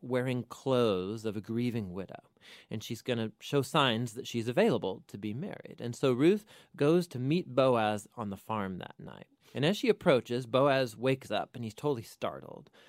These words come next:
And Ruth makes her intentions very clear. She asks if Boaz will redeem Naomi's family and marry her. Boaz is once again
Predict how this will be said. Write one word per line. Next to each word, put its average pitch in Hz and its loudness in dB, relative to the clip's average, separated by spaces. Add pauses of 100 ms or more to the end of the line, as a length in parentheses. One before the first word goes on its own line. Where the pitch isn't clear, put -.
(200)
And 135 0
Ruth 208 6
makes 147 0
her 151 0
intentions 127 -2
very 160 0
clear. - -12
She 127 -4
asks 147 0
if 110 -6
Boaz 135 4
will 113 0
redeem 147 -2
Naomi's 117 -2
family 98 -6
and 95 -6
marry 90 -4 (280)
her. - -10 (320)
Boaz 151 4
is 120 -10
once 160 2
again 123 0